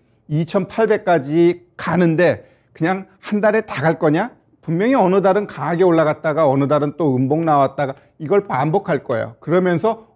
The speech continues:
어느 달인지는 모르지만 한번 이천팔백이라는 지수대는 터치할 가능성이 있다.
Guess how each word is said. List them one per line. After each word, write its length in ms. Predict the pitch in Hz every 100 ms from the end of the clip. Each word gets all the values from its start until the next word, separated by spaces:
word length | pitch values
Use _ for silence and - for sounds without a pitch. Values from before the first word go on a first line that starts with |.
| -
어느 280 | 147 170 196
달인지는 480 | 202 165 165 160 160
모르지만 480 | 147 131 151 202 - _ _
한번 340 | 147 139 156
이천팔백이라는 1200 | 127 127 160 147 - 196 190 185 151 156 156 156
지수대는 600 | - 127 - 151 175 226 _ _ _ _ _ _
터치할 520 | - 165 - 160 147
가능성이 640 | 143 131 - 143 143 131
있다. 380 | 117 _ 123